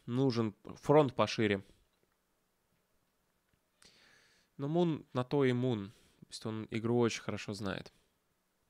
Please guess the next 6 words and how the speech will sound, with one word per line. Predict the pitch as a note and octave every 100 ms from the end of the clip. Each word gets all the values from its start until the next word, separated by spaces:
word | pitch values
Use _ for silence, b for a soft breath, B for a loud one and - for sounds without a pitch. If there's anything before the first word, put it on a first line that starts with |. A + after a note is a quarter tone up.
| _ _ _ _ _ _ _ _ _ _ _ _ _ _ _ _ _ _ _ _ _ _ _ _ _ -
И | A2
если | A2 G#2+ A2+ A#2
есть | A2+ G#2+
возможность | A2+ G#2+ A2+ G#2+ -
не | D3 G3+
сражаться, | E3 B2+ A2 G#2 - -